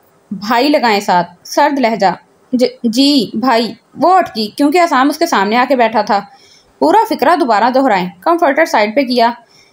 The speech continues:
"ऐसे तो आप मुझे ही।" "वो महावीर भाई मेरे पीछे आ गए और कहा कि यहाँ क्या कर रही हो?"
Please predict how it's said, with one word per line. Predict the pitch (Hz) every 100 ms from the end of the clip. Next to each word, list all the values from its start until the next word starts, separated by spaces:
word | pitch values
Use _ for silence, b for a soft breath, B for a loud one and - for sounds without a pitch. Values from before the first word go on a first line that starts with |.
| _ -
"ऐसे | 254 392
तो | 415 403 403
आप | - 247 285
मुझे | 285 240 302
ही।" | 320 302 - _ _ _ _ -
"वो | 262 311 381 - - 254
महावीर | 285 262 269
भाई | 339 330
मेरे | 285 277
पीछे | 269 214 233
आ | 190
गए | 190 190 185 _ -
और | 277 330 339 -
कहा | 262 285
कि | 381
यहाँ | 359 285 285
क्या | 240
कर | 220 285
रही | 262 254
हो?" | 247 220